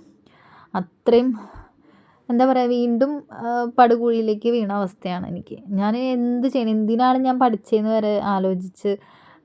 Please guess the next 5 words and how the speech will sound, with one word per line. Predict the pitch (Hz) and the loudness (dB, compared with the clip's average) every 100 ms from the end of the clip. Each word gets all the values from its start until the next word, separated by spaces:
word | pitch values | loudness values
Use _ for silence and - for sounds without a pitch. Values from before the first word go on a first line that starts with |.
| 190 | -6
ആ, | 185 185 180 | -4 -4 -2
ഉറങ്ങാത്ത | 208 208 208 214 214 - | 0 0 2 2 2 0
ദിവസങ്ങളായിരുന്നു | 240 254 247 202 196 196 190 185 | 2 2 0 -2 0 -2 -2 -6
അത് | 180 | -8
എനിക്ക്. | 170 180 - - | -6 -8 -8 -12